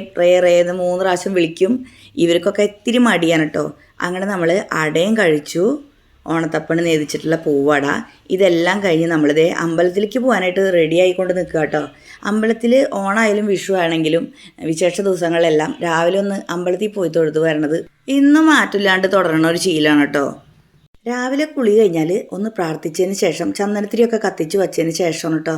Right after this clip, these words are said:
ഞാൻ ബാക്കി കാര്യങ്ങളിലേക്കൊക്കെ നോക്കാറുള്ളൂ. അപ്പോൾ ഇത് ഒരു പതിവ് ശീലമാണ്. ഇനി നമ്മൾ സദ്യയുടെ കാര്യങ്ങളൊക്കെ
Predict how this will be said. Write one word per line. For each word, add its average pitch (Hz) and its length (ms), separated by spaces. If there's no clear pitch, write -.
ഞാൻ 160 180
ബാക്കി 156 320
കാര്യങ്ങളിലേക്കൊക്കെ 156 760
നോക്കാറുള്ളൂ. 156 640
അപ്പോൾ 208 200
ഇത് 233 100
ഒരു 208 120
പതിവ് 202 320
ശീലമാണ്. 165 460
ഇനി 262 180
നമ്മൾ 196 160
സദ്യയുടെ 202 440
കാര്യങ്ങളൊക്കെ 262 460